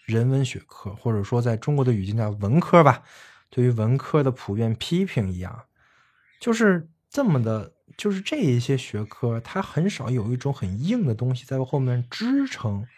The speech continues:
这就导致现在学文的很多人普遍受鄙视，对吧？或者说受到歧视，学文有啥用啊？你们学的这些东西不就是一些背的东西吗？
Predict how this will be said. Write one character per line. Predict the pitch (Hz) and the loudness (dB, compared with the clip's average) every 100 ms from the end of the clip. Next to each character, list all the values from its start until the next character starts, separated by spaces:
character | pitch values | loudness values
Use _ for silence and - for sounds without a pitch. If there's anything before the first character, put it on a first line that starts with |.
| - - - - - - - | -20 -20 -20 -20 -20 -20 -16
这 | - | -2
就 | 214 | 0
导 | 165 117 101 | 2 0 -2
致 | - 156 | 0 0
现 | 151 185 | 2 0
在 | 196 175 | 2 2
学 | - - 165 | 0 0 0
文 | 143 120 | 2 2
的 | 170 | 0
很 | 127 | -2
多 | 104 127 | 0 0
人 | 117 120 | 0 -2
普 | - 110 | -4 -2
遍 | 147 | 0
受 | 247 | 0
鄙 | 247 120 101 | 0 -2 -4
视， | 107 - 254 | -6 -2 0
对 | 214 | 2
吧？ | 180 160 - - - - - | 0 -2 -8 -20 -20 -20 0
或 | 190 | 2
者 | 147 | 4
说 | 160 | 2
受 | 190 202 | 0 0
到 | 156 | 0
歧 | 127 - - 104 120 147 | -2 -6 -8 -4 0 0
视， | 175 190 123 - | 0 -2 -6 -8
学 | - 139 | -8 -4
文 | 165 | 0
有 | 175 117 | 0 0
啥 | - 104 123 | -4 -4 0
用 | 185 175 | 2 2
啊？ | 113 | 0
你 | 113 | -4
们 | 107 107 | -6 -6
学 | - | -4
的 | 131 | -2
这 | 135 | 0
些 | 131 131 | 0 2
东 | 131 135 | 0 0
西 | 127 120 - - _ | -2 -6 -14 -20 _
不 | 123 | 0
就 | 143 | 2
是 | 131 127 | 2 0
一 | 123 117 | 0 -2
些 | 110 127 123 123 | -2 -2 0 -2
背 | 120 190 147 | -2 0 2
的 | 107 | 0
东 | 101 101 104 | -2 -4 -4
西 | |
吗？ | 98 | -4